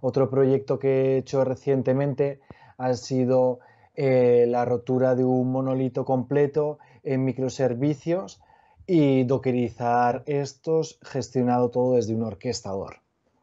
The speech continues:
Además, soy formador y en mi tiempo libre me gusta muchísimo dedicar el tiempo a conocer nuevas tecnologías, descubrir nuevas herramientas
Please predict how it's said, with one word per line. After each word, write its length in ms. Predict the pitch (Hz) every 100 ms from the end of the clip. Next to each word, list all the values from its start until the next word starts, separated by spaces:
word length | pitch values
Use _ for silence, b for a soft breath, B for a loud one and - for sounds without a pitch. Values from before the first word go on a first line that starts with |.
| _ _ _ _ _ _ _ -
Además, 480 | 156 139 139 - B B
soy 240 | - 147 139
formador 640 | 147 143 143 147 151 147 B B
y 120 | 165 151
en 80 | 143
mi 100 | 131
tiempo 320 | 139 131 135
libre 260 | 135 131
me 120 | 135 127
gusta 720 | 120 117 120 123 123 120 120
muchísimo 720 | 123 120 127 123 131 127 127
dedicar 540 | 123 120 117 123 123 123
el 220 | 123 113
tiempo 520 | 131 139 127 139 139 B B B B 147
a 960 | 135 127 120 117 110 104 98 95 98 98 - -
conocer 360 | 131 123 127
nuevas 280 | 123 123 117
tecnologías, 880 | 120 120 120 120 151 147 143 143 135
descubrir 480 | 127 - 123 123 120
nuevas 380 | 123 120 117 127
herramientas 1000 | 113 120 131 143 131 139 139 139 135